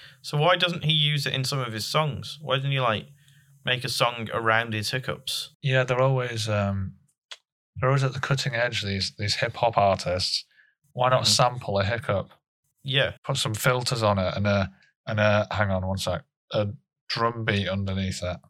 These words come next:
Speaker 1: Yeah.
Speaker 2: Yeah.
Speaker 1: That's a really good idea. Another thing as well is that rappers are quite famous for having quite sweary language, aren't they?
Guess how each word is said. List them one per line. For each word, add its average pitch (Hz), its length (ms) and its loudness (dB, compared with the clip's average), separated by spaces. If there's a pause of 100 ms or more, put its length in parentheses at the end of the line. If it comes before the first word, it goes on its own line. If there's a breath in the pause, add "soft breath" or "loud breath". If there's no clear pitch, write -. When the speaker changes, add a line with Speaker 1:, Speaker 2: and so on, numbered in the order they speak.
(500)
Speaker 1:
Yeah. 131 220 0 (520)
Speaker 2:
Yeah. 113 180 2
Speaker 1:
That's 139 200 0
a 120 80 0
really 107 220 0
good 98 100 -6
idea. 98 380 -4 (380 loud breath)
Another 185 280 4
thing 160 220 2
as 151 320 0
well 139 600 2
is 131 420 0
that 127 280 4 (460 loud breath)
rappers 120 640 0
are 120 160 -4
quite 113 260 2
famous 113 400 0
for - 100 -6
having 113 280 -2
quite 110 240 -2
sweary 113 600 0
language, 110 520 -4
aren't 101 200 -4
they? 82 200 -8